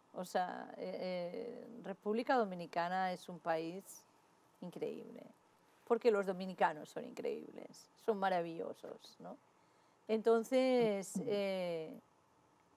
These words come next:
que, que hablen con Jesús, que se lleven de la mano con Jesús, es el único que, que, que permanece. Todo lo demás pasa, viene, va, <laughs> se va,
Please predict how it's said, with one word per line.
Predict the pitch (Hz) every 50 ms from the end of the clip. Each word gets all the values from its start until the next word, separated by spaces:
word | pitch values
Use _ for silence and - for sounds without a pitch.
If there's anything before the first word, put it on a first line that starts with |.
| _ _
que, | - 247 240 233 233 226 220 214 208 202 190 185 180 190 - - 185 - - - -
que | - 208
hablen | 202 226 247 277 277
con | 262 - 247 240
Jesús, | 254 240 - - 262 269 247 220 - -
que | - 202
se | 180 - - 202
lleven | 185 190 202 208 240 247
de | 240 247
la | 233 214
mano | 220 220 214 214
con | - 208 202
Jesús, | 180 208 185 - - 220 233 175 143 - - - _ _ _ _ _ _ _ -
es | - 208 214 - -
el | 240 233 214 220
único | 233 262 226 202 170 - - 180 170
que, | - - 180 - -
que, | - - 180 165 160 - - -
que | - 208 185
permanece. | - 208 185 175 175 175 170 165 156 156 - - - - - - _ _ _ _ _ _ _ _ _ _ _ _ _ _ _ -
Todo | - 302 302 302 294
lo | 285 285
demás | 277 269 254 247 254 269 285 302 - - _
pasa, | - 233 233 240 233 - - 247 240 240
viene, | 214 202 202 214 226 220 214 208
va, | 196 208 208 226 240 - 226 -
<laughs> | -
se | 214 - - 196 190
va, | 190 208 226 240 -